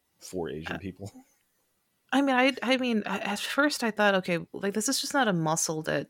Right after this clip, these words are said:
Speaker 2: as a generation we've been, we've been taught to flex." You know, this is, like, the early, early months of twenty twenty. And then as the months kinda drag on, like, no, this is actually worse than that. This is less than, this is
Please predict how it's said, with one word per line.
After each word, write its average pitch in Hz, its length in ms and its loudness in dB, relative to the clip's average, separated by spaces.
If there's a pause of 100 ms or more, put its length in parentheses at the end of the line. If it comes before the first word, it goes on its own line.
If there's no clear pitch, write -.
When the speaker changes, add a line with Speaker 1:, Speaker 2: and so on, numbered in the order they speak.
Speaker 2:
as 170 200 -2
a 160 60 -4
generation 156 840 -2
we've 147 220 -8
been, 147 240 -6 (120)
we've 156 160 -4
been 143 140 -6
taught 139 300 -6
to - 80 -16
flex." - 480 -6
You 160 80 -4
know, 156 100 -2
this 180 160 -6
is, 185 100 -6
like, 160 200 -4
the 147 180 -10
early, 147 400 -4 (440)
early 196 280 4
months 175 280 4
of - 80 -16
twenty 151 280 -4
twenty. 143 500 -4 (480)
And 190 140 0
then 302 80 4
as 349 140 0
the 254 60 4
months 202 680 2
kinda 185 300 -2
drag 170 420 0
on, 170 180 0
like, 160 160 2
no, 208 280 0
this 190 180 0
is 233 60 2
actually 269 320 2
worse 156 320 -4
than 143 140 -4
that. 135 120 -6
This 190 140 0
is 269 160 -2
less 196 220 4
than, 170 300 -4 (360)
this 208 120 -2
is 226 160 2